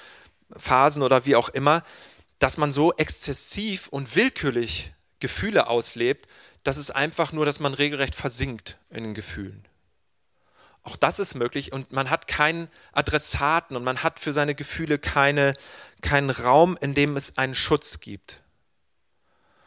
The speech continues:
Und das kann dann auch manchmal ganz schön destruktiv sein. Auch das gibt es. Und hier ist jetzt etwas beschrieben, was auch mit unserem geistlichen Selbstaufbau zu tun hat,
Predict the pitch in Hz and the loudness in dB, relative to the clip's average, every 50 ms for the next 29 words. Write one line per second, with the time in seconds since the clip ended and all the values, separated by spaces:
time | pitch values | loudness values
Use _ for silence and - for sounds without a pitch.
0 | _ _ - - - - - - - - 123 127 131 - - - 170 160 156 143 | _ _ -20 -20 -20 -20 -20 -10 -4 -2 2 2 2 2 2 -2 0 0 0 0
1 | 139 143 147 156 151 151 151 151 160 147 - 160 147 147 156 165 - - 123 - | 0 -2 0 -2 -2 0 0 0 0 -2 -2 -2 0 0 0 -2 -2 -6 -10 -10
2 | - - 107 101 - - - - - 107 104 101 _ _ _ _ _ _ _ _ | -12 -14 -14 -12 -12 -12 -12 -12 -14 -16 -20 -20 _ _ _ _ _ _ _ _
3 | _ _ _ _ _ _ _ _ _ _ _ _ _ _ _ _ _ _ _ - | _ _ _ _ _ _ _ _ _ _ _ _ _ _ _ _ _ _ _ -12
4 | - 131 - - 175 208 - - - - 117 101 _ - - - - - - - | -10 -6 0 2 2 2 2 -2 -4 -6 -10 -16 _ -18 -20 -16 -16 -14 -16 -16
5 | _ _ _ _ _ _ _ _ _ - 139 135 - - - 220 233 214 202 - | _ _ _ _ _ _ _ _ _ -4 -2 0 2 2 2 6 4 6 4 4
6 | - 156 - - 185 185 - - - 151 - - 160 160 - - 147 135 - - | 0 0 0 2 0 0 -2 -4 -6 -6 -4 -2 -2 -4 -4 -4 -4 -4 -2 -2
7 | - 151 147 127 120 127 170 220 226 _ _ _ _ _ _ _ _ _ _ _ | -2 -2 -2 -4 -6 -8 -12 -14 -16 _ _ _ _ _ _ _ _ _ _ _
8 | _ - 135 - - - - 156 185 196 - 156 143 139 - 139 139 143 139 139 | _ -4 -4 -4 -4 -4 0 0 0 0 -2 -6 -10 -10 -10 -10 -6 -6 -6 -6
9 | 139 135 127 135 170 170 - - 143 - - 147 139 131 123 139 151 165 - - | -6 -4 -4 -4 -4 -4 -6 -8 -10 -12 -12 -12 -10 -4 -2 -2 -2 -2 -4 -8
10 | - - 113 110 - - 107 101 101 - - - - - - 107 107 107 107 117 | -8 -6 -6 -6 -6 -6 -8 -8 -8 -8 -12 -14 -14 -14 -12 -12 -12 -10 -8 -6
11 | 127 165 - - | -6 -6 -6 -10